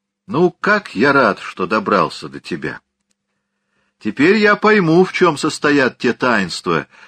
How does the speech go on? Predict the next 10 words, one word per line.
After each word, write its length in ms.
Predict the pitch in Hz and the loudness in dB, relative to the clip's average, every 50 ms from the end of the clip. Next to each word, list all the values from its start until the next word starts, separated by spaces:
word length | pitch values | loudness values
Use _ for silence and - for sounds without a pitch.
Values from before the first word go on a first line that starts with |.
| _ _ | _ _
которые 520 | - - 95 92 - 104 101 98 98 95 95 | -8 -4 -4 -2 0 2 2 2 2 2 0
ты 160 | - - 101 | 0 -2 -4
тут 220 | - 92 85 - | -2 -4 -6 -6
совершаешь. 840 | - - 95 98 98 92 - - 92 76 69 - - - - - _ _ _ _ _ _ _ _ _ _ _ _ _ _ _ _ _ _ _ _ _ _ - | -4 -2 -2 -2 -2 -2 -4 -2 -4 -4 -4 -6 -12 -16 -18 -20 _ _ _ _ _ _ _ _ _ _ _ _ _ _ _ _ _ _ _ _ _ _ -4
Но 140 | 104 120 | -2 -2
нет, 260 | 120 110 87 78 - - | 0 0 -2 -4 -4 -4
право, 240 | - 107 98 90 | -2 0 0 0
я 160 | 87 98 113 117 | 2 0 0 0
завидую 560 | 90 127 120 107 101 107 101 95 92 80 73 | 0 0 0 0 0 -2 -2 -2 -4 -6 -6
тебе. 420 | - - 80 69 - 64 57 - | -8 -12 -16 -14 -14 -16 -18 -18